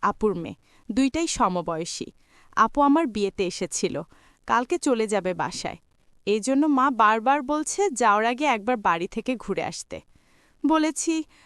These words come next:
"নাবিল বাইরে আছে, আসলে পরে জানাবো। দেখি সকালে গিয়ে বিকেলে চলে আসব।" বিয়ের আগে ভাবতাম বাড়ি ছাড়া কিভাবে অন্যজনের বাড়িতে গিয়ে থাকব।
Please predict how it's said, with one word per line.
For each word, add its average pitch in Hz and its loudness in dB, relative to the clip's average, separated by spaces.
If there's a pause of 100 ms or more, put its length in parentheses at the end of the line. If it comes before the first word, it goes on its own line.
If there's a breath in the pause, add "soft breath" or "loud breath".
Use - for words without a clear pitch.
(160 soft breath)
"নাবিল 233 2
বাইরে 208 2
আছে, 175 -4 (240)
আসলে 202 -2
পরে 320 0
জানাবো। 175 -4 (680)
দেখি 277 2
সকালে 285 0
গিয়ে 320 0
বিকেলে 262 -2
চলে 165 -4
আসব।" 151 -10 (680 soft breath)
বিয়ের 269 4
আগে 330 0
ভাবতাম 311 0 (120)
বাড়ি 202 2
ছাড়া 311 -2
কিভাবে 254 -2
অন্যজনের 233 0
বাড়িতে 180 -2
গিয়ে 175 -4
থাকব। 175 -8